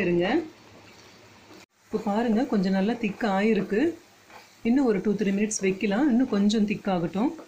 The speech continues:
இப்போ வந்து நம்ம என்ன பண்ணலாம், ஒரு ரெண்டு spoon ghee add பண்ணிக்கலாம் இதுல. இந்த thick ஆகுற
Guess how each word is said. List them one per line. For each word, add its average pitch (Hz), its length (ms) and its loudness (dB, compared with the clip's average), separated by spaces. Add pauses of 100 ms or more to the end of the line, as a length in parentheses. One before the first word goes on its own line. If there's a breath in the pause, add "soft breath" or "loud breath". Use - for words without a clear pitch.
(280)
இப்போ 208 200 -2
வந்து 262 180 2
நம்ம 202 160 2
என்ன 226 180 0
பண்ணலாம், 220 320 0 (320)
ஒரு 214 180 4
ரெண்டு 226 260 4
spoon 262 240 0 (120)
ghee 220 100 2 (140)
add 190 180 -6
பண்ணிக்கலாம் 180 400 -2
இதுல. 165 180 -2 (1600 loud breath)
இந்த 214 160 -2
thick 277 240 -2
ஆகுற 269 180 2